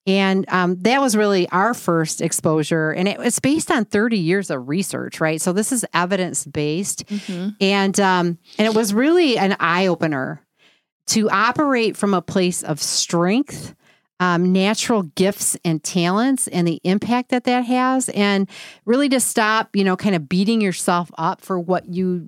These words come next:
Speaker 1: weren't doing well, right? W-, but to really lean into, um, what is natural for you and, uh, and to understand that about yourself, um, and understand it, you know, about others as well, that we all
Speaker 2: Mm-hmm.
Speaker 1: have strengths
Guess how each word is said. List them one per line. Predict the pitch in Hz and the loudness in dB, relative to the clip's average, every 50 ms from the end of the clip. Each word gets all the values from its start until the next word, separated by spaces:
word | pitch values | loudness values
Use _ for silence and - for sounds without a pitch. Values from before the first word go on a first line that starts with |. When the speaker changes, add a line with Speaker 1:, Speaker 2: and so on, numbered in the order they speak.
| - 151 | -14 -2
Speaker 1:
weren't | 156 185 190 196 - - 147 | 0 0 0 0 -2 -6 -4
doing | - 180 175 175 170 160 147 139 | -2 0 0 0 0 -2 -4 -4
well, | 139 139 143 139 131 120 123 135 - - | -2 0 0 0 0 -2 -4 -8 -10 -4
right? | - 156 156 151 - | -2 0 0 0 0
W-, | - 170 170 | 0 -2 -2
but | 165 - 185 185 - | 0 0 -2 -2 0
to | - 190 | -2 -2
really | 180 180 208 208 208 196 | 0 0 0 0 0 0
lean | 170 165 165 165 185 196 208 214 208 202 190 | -2 -4 -2 0 0 2 2 2 2 0 0
into, | - - 185 190 185 180 165 156 156 - - - 202 185 175 175 170 160 156 151 151 - - - - - - - _ _ _ _ _ | 0 0 0 0 2 0 0 -2 -2 -4 -2 0 2 2 2 2 2 2 2 0 0 -2 -8 -20 -20 -20 -20 -20 _ _ _ _ _
um, | 175 170 165 156 151 151 147 139 - | 0 0 2 2 0 0 -2 -4 -6
what | - - 294 220 | -2 0 0 2
is | 233 220 175 | 2 0 0
natural | 202 196 220 247 - - 165 | 0 0 0 0 -2 -4 -4
for | 143 - - 135 | -4 -4 -6 -6
you | 135 - - - - 156 151 _ _ - - - _ _ _ _ - | -6 -4 -6 -6 -6 -8 -8 _ _ -20 -20 -20 _ _ _ _ -2
and, | 175 175 170 170 170 170 165 - | 0 2 2 2 0 0 0 2
uh, | 180 170 165 151 | 2 2 2 0
and | - 175 170 | 0 -2 0
to | - 208 - | 0 -2 0
understand | 190 208 226 208 196 175 - - - 196 190 220 233 240 | 0 0 0 0 0 -2 -2 -2 0 0 0 2 2 0
that | 247 254 254 | 0 0 0
about | 240 247 247 190 | 0 0 0 0
yourself, | 233 247 233 - - 247 254 269 294 311 - - - _ _ - - _ _ _ _ _ - | 0 -2 -2 0 0 0 2 0 0 -2 -4 -10 -20 _ _ -20 -20 _ _ _ _ _ -2
um, | 185 190 190 185 185 | 0 2 2 0 0
and | - 196 202 202 202 - | 0 0 0 0 0 0
understand | - 202 202 202 202 - - 214 208 214 214 | 0 0 0 0 -2 -2 0 0 0 2 2
it, | 214 220 220 - - - | 2 0 0 -2 -2 0
you | 208 226 226 | 0 2 2
know, | 208 190 185 | 2 2 0
about | 185 190 214 208 196 - | 0 2 0 0 2 2
others | 202 226 233 214 202 196 | 2 2 2 0 2 0
as | 180 170 165 | -2 -2 -2
well, | 180 208 233 190 139 - | -4 -6 -6 -6 -8 -10
that | - 165 | -10 -4
we | 226 226 226 | 0 2 4
all | 247 240 214 214 | 4 4 4 4
Speaker 2:
Mm-hmm. | 233 | 4
Speaker 1:
have | 247 254 233 202 | 2 2 0 -2
strengths | - - - - 196 175 160 165 214 240 - - - - | -2 -4 -2 0 0 0 0 0 -2 -4 -4 -8 -10 -12